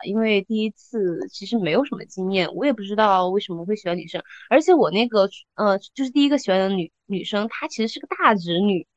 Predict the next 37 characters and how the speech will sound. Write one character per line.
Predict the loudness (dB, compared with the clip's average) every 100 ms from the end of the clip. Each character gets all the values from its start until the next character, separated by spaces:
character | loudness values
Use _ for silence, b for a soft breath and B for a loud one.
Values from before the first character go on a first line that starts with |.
| _ _ _ 4
我 | 6
也 |
不 | 8
知 | 8
道 | 6
她 | 8
为 | 6
什 | 4
么 | 2
会 | 0
喜 | -6 -4
欢 | -2 -2 -2
我。 | -2 -4 -10 -6
可 | -2
能 | 0
就 | -2
是 | -2 0 0 -2 _ _ _ _
同 | -8 0
性 | 2
之 | 4
间 | 4
的 | 4
感 | 2 -4 -6
情 | -10 -6
真 | -2
的 | 0 0
就 | 0
是 | -2 -4 -8 _ _ _ _
一 | -8
下 | 0 2 2
子 | 2 -4 -4
就 | -2
迸 | -2 -2
发 | -2 -4
出 | -4 -6
来 | -4
了， | -4 -6